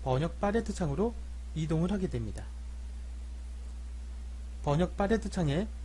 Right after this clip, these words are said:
번역문 영역에서, 번역문 영역에서 직접 번역을 작성하면서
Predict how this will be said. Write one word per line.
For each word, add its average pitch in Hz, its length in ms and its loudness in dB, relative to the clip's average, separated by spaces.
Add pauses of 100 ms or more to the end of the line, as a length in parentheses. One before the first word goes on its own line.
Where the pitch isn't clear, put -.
번역문 170 460 6
영역에서, 113 500 0 (840)
번역문 131 420 2
영역에서 123 560 2 (400)
직접 170 300 0
번역을 139 460 4 (1000)
작성하면서 127 720 0